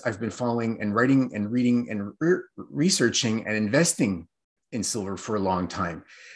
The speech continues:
but that inflection point really came in twenty twenty when I saw how it acted, um,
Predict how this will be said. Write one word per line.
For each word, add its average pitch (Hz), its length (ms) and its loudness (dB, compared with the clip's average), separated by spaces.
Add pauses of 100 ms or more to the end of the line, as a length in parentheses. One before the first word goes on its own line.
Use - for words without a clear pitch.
(140)
but - 440 6 (340)
that 123 140 8
inflection 156 640 4
point 87 400 -4
really 123 280 0
came 110 500 -2
in 107 200 -2
twenty 107 320 0
twenty 135 280 4
when 107 160 4
I 92 100 0
saw 131 300 4
how 107 280 2
it 98 80 0
acted, 98 500 -2 (420)
um, 87 480 0